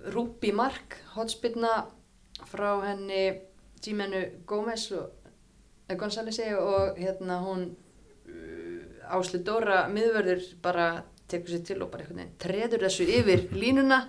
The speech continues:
Speaker 1: nennti sig ekki lengur. Uh, ekki fallegasta markið, en hún er, hún er fyrst til að setja hann fram hjá Fanney og, uh, Selfoss fékk tvö önnur, bara mjög góð færi, sérstaklega í fyrri hálfleik. Emilía Óskars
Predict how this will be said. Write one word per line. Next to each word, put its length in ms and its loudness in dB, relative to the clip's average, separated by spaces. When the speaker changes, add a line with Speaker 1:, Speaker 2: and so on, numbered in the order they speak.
Speaker 1:
nennti 320 0
sig 160 -2
ekki 140 -2
lengur. 380 4
Uh, 380 4
ekki 260 0
fallegasta 460 0
markið, 320 -2
en 100 0
hún 160 -2
er, 220 0
hún 160 -4
er 80 -6
fyrst 180 -2
til 80 -4
að 80 0
setja 240 0
hann 80 -6
fram 160 -2
hjá 140 0
Fanney 420 0
og, 200 2
uh, 400 -6
Selfoss 680 -2
fékk 400 -4
tvö 320 0
önnur, 380 0
bara 260 -12
mjög 540 -2
góð 200 0
færi, 240 -2
sérstaklega 640 0
í 80 -2
fyrri 240 0
hálfleik. 320 -2
Emilía 340 -2
Óskars 460 -2